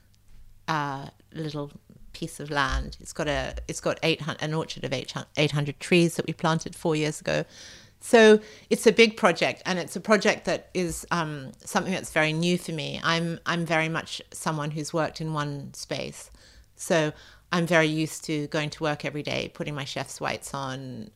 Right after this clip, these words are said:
and working in a kitchen. And this is sort of having to learn how to, uh, direct people, but without actually being able to be in the kitchen, which has been very challenging for me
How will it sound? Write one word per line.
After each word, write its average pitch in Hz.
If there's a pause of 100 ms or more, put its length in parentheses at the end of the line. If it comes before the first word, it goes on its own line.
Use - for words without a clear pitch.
(140)
and 143
working 143
in 139
a 139
kitchen. - (480)
And 160
this 170
is 165
sort 156
of 143
having 147
to -
learn 160
how 147
to, - (420)
uh, 139 (840)
direct 180
people, 156
but -
without 170
actually 165 (160)
being 156
able 147
to -
be 156
in 147
the 143 (120)
kitchen, 143 (300)
which 208
has 233
been 262
very 226
challenging 196
for -
me -